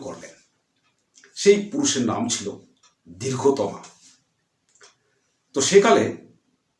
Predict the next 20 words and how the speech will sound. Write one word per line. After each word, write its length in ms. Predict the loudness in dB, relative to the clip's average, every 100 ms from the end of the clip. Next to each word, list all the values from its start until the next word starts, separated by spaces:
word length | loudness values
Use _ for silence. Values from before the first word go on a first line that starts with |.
| _ _ _ 0
এই 120 | 2 4
নিয়োগ 200 | 4 4 2
প্রথা 240 | -4 -6 -8 -10 -16 _ _ _
ব্যবস্থা 380 | -4 -2 -4 -8 -6
ছিল 120 | -2 0 0
আমাদের 240 | -2 -6 -10
সমাজে। 340 | -10 -12 -16 -20 _ _ _ _ _ -20 _ -10
সন্তানহীন 520 | -6 -4 -4 -4 -2 -2
কোনো 120 | -2 -2
রমণী 280 | 2 2 0 -6 -20 -20 _ _ -20 -10
তিনি 160 | -4 -2 0
সন্তান 320 | 0 2 2 2 -4 -14 -12
সুখ 200 | 0 0 0 -6
পেতেন 300 | -6 -4 -6 -10 -18 -20 _ -6
বা 80 | -6 -6
সন্তানের 420 | -8 -4 -4 -4 -4
মুখ 100 | -6 -2
তিনি 120 | -2 -2 -4
দেখতে 220 | -2 -2 -2
পেতেন 260 | -4 -4